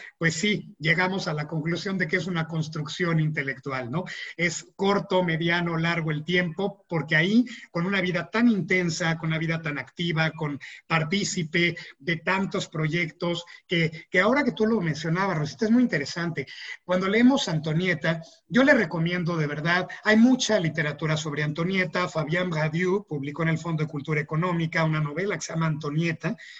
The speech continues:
donde ella hilvana todos los grandes momentos de su vida que hemos platicado ahora. Eh, Taide Acosta, que es una investigadora y escritora que ha seguido la vida de Antonieta en sus obras, eh, en, en estos estudios tan,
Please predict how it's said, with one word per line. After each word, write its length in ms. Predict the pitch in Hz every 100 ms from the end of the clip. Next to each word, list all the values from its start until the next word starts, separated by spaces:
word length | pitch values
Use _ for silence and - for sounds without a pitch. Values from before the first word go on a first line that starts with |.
| -
donde 280 | 151 156 170
ella 100 | 165
hilvana 540 | 156 170 185 180 160
todos 200 | - 160
los 260 | 156 135 - - - -
grandes 540 | 160 170 185 175 135
momentos 420 | 156 156 156 156
de 60 | 147
su 120 | 175
vida 300 | 175 208 180
que 80 | 160
hemos 180 | 151 151
platicado 520 | 143 135 131 156 156
ahora. 400 | 185 185 175 175 - - -
Eh, 120 | 160
Taide 340 | 160 196 196
Acosta, 580 | 151 147 202 220 - 247
que 100 | 240
es 100 | 165
una 100 | 180
investigadora 800 | 156 147 - 156 160 180 180 180 - - -
y 120 | 156
escritora 560 | 147 165 156 180 185 185
que 80 |
ha 60 | 190
seguido 480 | - 151 175 226 180
la 120 | 143
vida 220 | 147 147
de 80 | 143
Antonieta 720 | 143 147 151 165 165 170 160 - - 147
en 100 | 151
sus 300 | 156 151 202
obras, 560 | 196 175 165 165 - - - 165
eh, 320 | 165 165 165
en, 160 | 165 160
en 120 | 170
estos 340 | 165 - 156
estudios 640 | 147 - 196 202 185 180 -
tan, 320 | 190 214